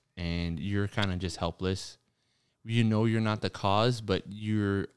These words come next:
you're also helpless to be a part of the solution. And I think that hurts really bad because this is, these are, these are two people that you love, right? You're watching your mom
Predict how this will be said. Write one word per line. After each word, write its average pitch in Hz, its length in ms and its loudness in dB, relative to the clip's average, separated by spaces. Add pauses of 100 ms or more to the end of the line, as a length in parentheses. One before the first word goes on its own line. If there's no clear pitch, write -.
(120)
you're 107 180 -6
also 101 340 0
helpless 98 480 -2
to - 140 -4
be 95 500 -2 (720)
a 98 120 -2
part 98 300 -2
of 92 120 -4
the 90 100 -2
solution. 107 680 -2 (1120)
And 92 320 -2
I 98 80 -4
think 107 240 -2
that 101 200 2
hurts 101 420 -2
really 98 260 0
bad 85 400 -4 (340)
because 104 380 0
this 110 180 -4
is, 107 220 -8
these 120 260 -2
are, 117 80 0
these 123 240 -2
are 113 80 2
two 120 220 -4
people 110 380 -4
that 101 160 -2
you 95 80 -6
love, 92 380 -4
right? 90 240 -4
You're 104 120 -4
watching 104 380 -2
your 90 100 -6
mom 98 480 -2